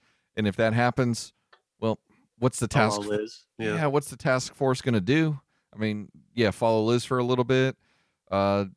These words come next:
Speaker 1: you know, have her hound Dembe for a little bit. I mean, I, I think if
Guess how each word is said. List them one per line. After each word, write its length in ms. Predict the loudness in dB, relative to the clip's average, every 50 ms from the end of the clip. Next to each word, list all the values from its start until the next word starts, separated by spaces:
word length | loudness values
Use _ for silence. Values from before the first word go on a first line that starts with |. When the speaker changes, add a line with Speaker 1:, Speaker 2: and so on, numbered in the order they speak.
| _ _
Speaker 1:
you 160 | -10 -6 -4
know, 80 | -2 0
have 200 | 2 2 0 2
her 160 | 2 2 2
hound 340 | 2 2 2 2 2 2 0 -2 -2
Dembe 480 | 0 0 0 2 2 2 2 2 0 0
for 140 | 0 0
a 40 | 2
little 220 | 2 2 2 2 2
bit. 240 | 2 2 0 0 -2 _ _ _ _ _ _ -8
I 40 | -6
mean, 240 | -6 -4 -6 -8 -12 _ _ _ -4
I, 100 | -2 -2 0 0
I 100 | -2 -2
think 260 | -2 -2 -4 -2 -4
if 280 | -4 -6 -6 -12 -20